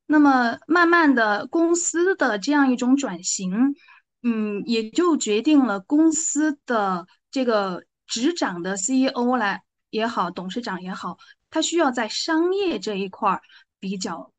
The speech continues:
偏重一些，比较见长一些。因为我看到后面了，我觉得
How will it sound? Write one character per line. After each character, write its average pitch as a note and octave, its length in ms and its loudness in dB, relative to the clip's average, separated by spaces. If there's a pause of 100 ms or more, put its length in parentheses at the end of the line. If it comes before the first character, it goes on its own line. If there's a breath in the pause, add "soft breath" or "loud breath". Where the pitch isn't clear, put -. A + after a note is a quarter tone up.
(180)
偏 G#3 320 -2
重 G3+ 260 -4
一 F#3 60 -6
些， F#3+ 440 -8
比 G3 140 -10
较 F#3+ 260 -6 (180)
见 B3 200 -2
长 F#3+ 320 -8
一 A#3+ 140 0
些。 F#3+ 280 -8
因 A#3 140 -4
为 B3+ 80 0
我 F#3+ 80 -6
看 G#3+ 200 -10
到 A3 120 -6
后 D4 140 0
面 A3+ 160 2
了， F#3 100 -8
我 F#3+ 120 -14
觉 G3 180 -12
得 G#3+ 120 -10